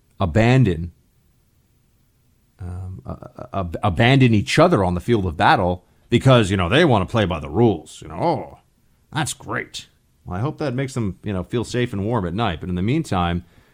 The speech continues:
the president's trying to deal with a massive crisis on our border. He's trying to fulfill a campaign promise that was the central campaign promise he made in twenty sixteen. And he can't even count on the Republicans in the Senate to have his back.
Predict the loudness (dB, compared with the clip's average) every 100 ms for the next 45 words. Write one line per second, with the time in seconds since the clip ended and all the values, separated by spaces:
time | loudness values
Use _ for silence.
0 | -16 -2 2 4 4 0 -2 -2 0 2
1 | 2 2 0 -2 0 0 0 -4 -2 -2
2 | -2 -6 -6 -6 -6 -6 -6 -6 -8 -10
3 | _ _ _ -10 -2 0 0 -2 -6 2
4 | 4 6 4 2 -4 -4 -2 -2 -2 -2
5 | -2 -2 -2 -2 -4 -4 -4 -4 -6 -6
6 | 2 4 4 2 -2 -4 -6 -16 _ _
7 | -4 0 0 0 0 -2 -2 -4 -4 -8
8 | -16 _ -2 2 4 4 2 -2 -4 -6
9 | -6 -12 -10 -10 -8 -12 _ _ _ _
10 | _ _ _ _ -4 -2 0 2 2 2
11 | 0 0 2 0 -2 -2 -2 -4 -4 -4
12 | -6 -4 -6 -4 -4 -4 -6 -8 -10 -12